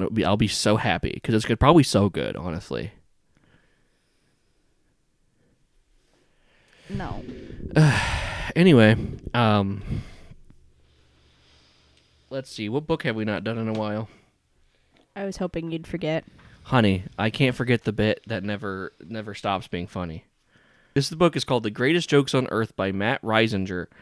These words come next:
Speaker 1: and Philip Yates, illustrated by Jeff Sinclair. He gave the elephant jaundice. I don't know if I've ever pointed that out.
Speaker 2: Yeah, it's really gross.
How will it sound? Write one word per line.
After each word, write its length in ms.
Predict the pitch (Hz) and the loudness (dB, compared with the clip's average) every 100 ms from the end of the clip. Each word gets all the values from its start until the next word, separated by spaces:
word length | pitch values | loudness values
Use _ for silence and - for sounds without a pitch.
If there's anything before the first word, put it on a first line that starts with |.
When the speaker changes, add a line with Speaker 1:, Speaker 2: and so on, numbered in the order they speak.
| - - - - | -20 -20 -20 -8
Speaker 1:
and 140 | 101 | -6
Philip 340 | - 139 143 - | -2 -2 -2 -2
Yates, 520 | 123 110 - - - - - _ - | 2 2 0 -14 -20 -20 -20 _ 0
illustrated 560 | 143 165 165 156 147 | 2 2 2 2 2
by 160 | 127 104 | 2 0
Jeff 460 | 120 127 156 - | 2 2 2 0
Sinclair. 960 | - - 120 113 117 139 - 92 87 85 - 139 - | -14 -2 2 2 2 -4 -4 -2 -2 -6 -14 -20 -6
He 100 | 156 | -2
gave 240 | 147 254 247 | 2 2 4
the 100 | 151 | 4
elephant 400 | 139 147 123 104 | 4 4 2 2
jaundice. 520 | 107 95 82 - - | 2 0 -4 -12 -6
I 60 | 117 | -2
don't 140 | 151 | 0
know 80 | 180 | 4
if 40 | 160 120 | 4 2
I've 60 | - | 0
ever 600 | 113 123 120 110 98 - _ _ - - | -2 0 -2 -2 -4 -8 _ _ -20 -2
pointed 300 | 139 123 117 | 2 2 2
that 140 | 101 | 0
out. 60 | 95 | 2
Speaker 2:
Yeah, 140 | 226 | 0
it's 200 | 233 - | -2 -4
really 240 | 349 359 269 | -2 0 -2
gross. 680 | - 180 185 151 170 - | -2 -2 0 -2 -6 -8